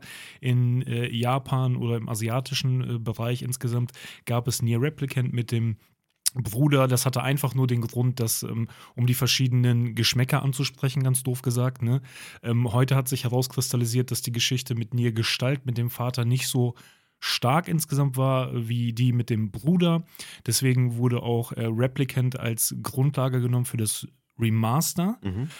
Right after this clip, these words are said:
Speaker 1: ähm, welches ich auch vor kurzem durchgespielt habe. Einfach geil, also Nier ist Hammer. Du hast diese postapokalyptische, dystopische Welt, ähm, die so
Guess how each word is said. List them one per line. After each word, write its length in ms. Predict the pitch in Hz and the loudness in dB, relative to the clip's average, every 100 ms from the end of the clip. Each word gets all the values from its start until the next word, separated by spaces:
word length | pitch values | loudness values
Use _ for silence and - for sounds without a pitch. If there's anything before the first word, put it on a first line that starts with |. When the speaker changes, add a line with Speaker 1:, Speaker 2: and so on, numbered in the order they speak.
| - _ - | -20 _ 0
Speaker 1:
ähm, 380 | 123 120 123 123 | 2 4 2 0
welches 320 | 123 127 123 | 0 2 0
ich 180 | 123 - | -2 -4
auch 140 | 143 | -4
vor 160 | - 127 | -2 -2
kurzem 340 | 135 131 120 | 0 0 0
durchgespielt 640 | 117 151 156 - 139 131 - | 2 0 0 0 0 0 0
habe. 360 | 127 127 123 - _ _ _ _ _ - | 2 2 2 -2 _ _ _ _ _ -4
Einfach 380 | 120 127 117 - - | 0 2 0 -4 -10
geil, 380 | - 104 107 110 | -4 -2 0 0
also 180 | 110 117 | 0 2
Nier 180 | 123 | 4
ist 300 | 120 - - | 2 -2 -4
Hammer. 280 | 120 117 101 - - - | -2 0 -2 -6 -18 -6
Du 80 | 123 | -2
hast 140 | 120 | 0
diese 160 | 135 127 | 2 0
postapokalyptische, 960 | 131 151 - 131 127 135 131 139 127 131 | 2 0 -2 -6 0 0 2 0 0 0
dystopische 920 | 120 117 - - 147 147 - 127 110 | 0 0 0 0 2 2 0 0 0
Welt, 400 | 120 123 127 123 - - - - - | 0 2 2 0 -8 -20 -20 -18 -2
ähm, 340 | 127 127 127 127 - _ - | 2 6 4 2 -6 _ -2
die 100 | 127 | 0
so 140 | 120 | 2